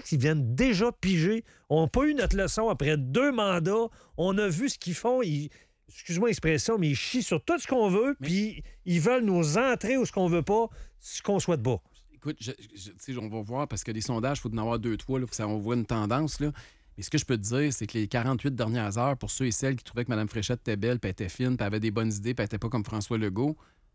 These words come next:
Speaker 2: je pense qu'ils ont déchanté depuis quarante-huit heures, là. Euh, il y a, il y a vingt-quatre heures, elle est allée nous annoncer que, là, elle faisait des mesurettes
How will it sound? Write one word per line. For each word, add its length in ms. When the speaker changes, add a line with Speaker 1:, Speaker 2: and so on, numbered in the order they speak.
Speaker 2:
je 60
pense 160
qu'ils 180
ont 80
déchanté 480
depuis 140
quarante-huit 400
heures, 240
là. 80
Euh, 140
il 60
y 60
a, 220
il 60
y 40
a 40
vingt-quatre 420
heures, 120
elle 60
est 140
allée 160
nous 160
annoncer 540
que, 320
là, 120
elle 60
faisait 220
des 140
mesurettes 800